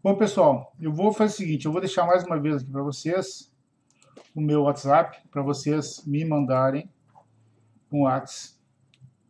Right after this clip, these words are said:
e pedirem informações sobre o curso, tá? Pretendo fechar essa turma logo, logo, pra começar essa aula aos domingos. São seis encontros, vão ser assim, vão ser dois finais de semana sim,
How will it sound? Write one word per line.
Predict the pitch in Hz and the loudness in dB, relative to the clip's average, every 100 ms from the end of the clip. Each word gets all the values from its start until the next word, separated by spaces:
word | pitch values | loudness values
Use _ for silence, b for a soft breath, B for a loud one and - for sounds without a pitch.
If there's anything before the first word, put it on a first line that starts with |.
| - _ _ _ _ _ _ | -20 _ _ _ _ _ _
e | 151 | -8
pedirem | 131 151 123 151 156 156 160 | -6 -6 -2 0 2 2 0
informações | 143 147 143 143 147 147 | -4 -2 0 0 -4 -6
sobre | - 147 147 | -4 -2 -2
o | 156 | -4
curso, | - 160 165 - 147 123 - _ _ - | -6 -6 -6 -4 -4 -4 -8 _ _ -6
tá? | 131 160 147 _ _ _ _ _ - | -4 -2 -8 _ _ _ _ _ -8
Pretendo | 131 135 151 156 151 143 117 - | -8 -4 -4 -4 -8 -10 -12 -8
fechar | 143 135 | -8 -2
essa | 151 131 | -4 -4
turma | - 147 143 | -6 -2 0
logo, | 135 156 143 | 2 0 -2
logo, | 131 151 160 - - | 2 0 0 -10 -14
pra | 151 | -10
começar | 143 147 139 - 143 143 - _ _ _ _ _ _ _ _ _ - | -6 -6 -6 -2 0 0 -4 _ _ _ _ _ _ _ _ _ -14
essa | 147 143 - 139 | -6 -4 0 0
aula | 143 | 2
aos | 147 | 0
domingos. | 139 143 127 117 - | -2 0 2 0 -4
São | 135 | -6
seis | - 170 175 | -2 -2 -2
encontros, | 165 - 143 156 143 | -4 -4 -4 -4 -4
vão | 147 | -4
ser | 151 | -2
assim, | 143 - 139 | -4 -2 -2
vão | 127 | -2
ser | - | -6
dois | 139 151 180 | -2 0 -2
finais | 156 147 | -2 -2
de | - | -2
semana | 139 139 135 | 0 0 0
sim, | 135 - - - 160 180 208 | -4 -12 -16 -6 -2 2 0